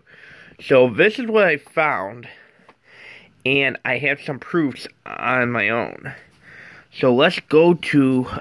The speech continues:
a proof of the exact same year, nineteen seventy-one. And if you look at it, you see how it has that nice shiny proof? That's a proof. So I had two,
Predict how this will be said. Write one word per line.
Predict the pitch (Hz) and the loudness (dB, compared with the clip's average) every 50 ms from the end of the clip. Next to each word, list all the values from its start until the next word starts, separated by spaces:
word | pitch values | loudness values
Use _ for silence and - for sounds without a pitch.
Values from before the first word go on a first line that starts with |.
| - - | -6 -4
a | 101 113 101 - - _ _ - - - | -2 -2 -2 -4 -6 _ _ -20 -20 -14
proof | - - - - 147 139 117 107 110 - - - - _ _ _ _ _ _ _ _ _ _ _ - | -10 -6 0 2 2 4 2 0 -2 -8 -16 -20 -20 _ _ _ _ _ _ _ _ _ _ _ 0
of | 139 151 143 143 147 | 0 0 2 2 0
the | 151 | -2
exact | 143 143 143 135 135 127 - | -2 0 -2 -2 -2 -2 -6
same | - - 151 135 127 123 117 113 | -8 -8 -8 -8 -8 -10 -10 -10
year, | 110 120 127 117 98 65 50 50 95 123 131 - - - - - - - | -6 -4 -2 -2 -2 0 0 -2 -2 -4 -6 -10 -18 -20 -20 -20 -18 -14
nineteen | - - 110 113 113 - - - 127 120 - | -8 -4 -2 -2 -2 -2 -4 -4 -4 -4 -2
seventy-one. | - 127 107 104 95 90 76 80 82 90 131 139 123 82 92 135 139 - _ _ - - - - - - - - - - - - - - | -2 -2 -2 -2 -2 -2 -2 -2 0 0 2 2 2 0 0 -2 -4 -8 _ _ -20 -20 -20 -20 -20 -20 -20 -20 -20 -20 -20 -10 -4 0
And | 143 143 139 139 135 - | 0 2 2 2 2 2
if | - 147 139 | 0 0 0
you | 147 143 143 | 0 0 0
look | 151 185 233 247 - | 2 0 0 0 0
at | 151 131 | -2 0
it, | 123 120 117 117 117 123 123 - - - - - - - - - - - - - - - - - - - - - - - - _ - - | 2 2 2 2 2 0 -2 -6 -12 -18 -20 -20 -20 -20 -20 -20 -20 -20 -20 -20 -20 -20 -20 -20 -20 -20 -20 -20 -20 -20 -20 _ -14 -12
you | - | -8
see | - - 160 156 | -4 0 0 0
how | 147 156 151 139 | 2 0 0 0
it | 123 104 76 - | 0 -2 -2 -2
has | - 139 139 143 139 - | -4 -4 -4 -4 -4 -4
that | 143 117 113 | -6 -6 -6
nice | 127 131 131 139 - | -4 -6 -6 -6 -8
shiny | - 143 139 135 135 123 | -8 -8 -6 -6 -6 -8
proof? | - - - 139 147 156 156 - - | -8 -6 -4 -4 -4 -4 -6 -6 -4
That's | 123 120 110 123 131 135 135 - - - - _ _ _ _ _ _ - | 0 0 2 2 2 2 0 -2 -6 -16 -20 _ _ _ _ _ _ -4
a | 117 127 | -4 -4
proof. | 110 - - 147 143 143 139 135 135 139 139 139 139 - - - - _ _ _ _ _ _ _ _ _ _ _ _ _ _ _ _ _ _ _ - - - _ - | -4 -4 -2 2 2 4 6 6 6 6 4 4 2 0 -6 -18 -20 _ _ _ _ _ _ _ _ _ _ _ _ _ _ _ _ _ _ _ -20 -20 -20 _ -6
So | - 143 | -4 -2
I | 156 | -2
had | 147 139 139 - | -2 -2 -4 -6
two, | - 247 247 240 214 202 196 190 190 | -6 -4 -2 -2 -2 -4 -4 -6 -8